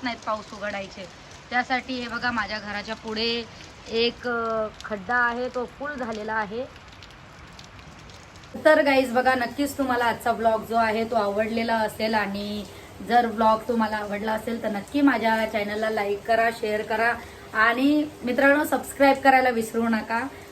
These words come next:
आणि तुम्हाला माझ्या दुकानामध्ये जे मी म्हणजे अडीचशे ग्रॅमचे जे पाऊच बांधलेले आहेत तर ते माझ्या मेहनतवरती नक्कीच तुम्ही कमेंट्स करा, कारण की खूप ज-, कमी लोक जे आहेत ते म्हणजे बरेच लोक जे असतात ते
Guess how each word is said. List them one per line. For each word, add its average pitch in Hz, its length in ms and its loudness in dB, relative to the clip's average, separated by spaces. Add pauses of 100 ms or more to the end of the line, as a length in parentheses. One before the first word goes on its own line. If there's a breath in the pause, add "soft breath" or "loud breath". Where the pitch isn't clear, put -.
(120 loud breath)
आणि 240 360 6
तुम्हाला 247 300 6
माझ्या 240 320 2
दुकानामध्ये 226 600 2
जे 226 100 2
मी 233 280 2 (300)
म्हणजे 220 360 2
अडीचशे 214 400 2
ग्रॅमचे 214 400 0
जे 214 140 0
पाऊच 220 360 0
बांधलेले 214 460 0
आहेत 220 280 0 (400 loud breath)
तर 247 80 4
ते 269 400 8
माझ्या 247 300 4
मेहनतवरती 233 600 2
नक्कीच 226 420 0
तुम्ही 240 180 4
कमेंट्स 220 500 0
करा, 220 280 4 (360 loud breath)
कारण 233 280 4
की 269 420 2
खूप 233 280 2
ज-, 220 500 6 (160)
कमी 262 300 8
लोक 269 220 6
जे 254 160 4
आहेत 240 280 2
ते 233 420 4 (320 loud breath)
म्हणजे 254 240 8
बरेच 277 360 6
लोक 320 220 4
जे 302 140 4
असतात 294 280 2
ते 294 280 2